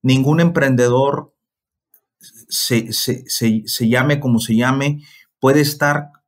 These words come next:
plenamente seguro de que su, eh,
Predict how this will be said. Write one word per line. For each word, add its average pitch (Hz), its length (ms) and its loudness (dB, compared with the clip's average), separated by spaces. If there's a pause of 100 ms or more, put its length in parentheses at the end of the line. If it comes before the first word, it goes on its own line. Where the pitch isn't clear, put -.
(140)
plenamente 170 840 2
seguro 127 800 0 (580)
de 117 180 0
que - 100 -2
su, 107 560 -2 (480)
eh, 104 380 -2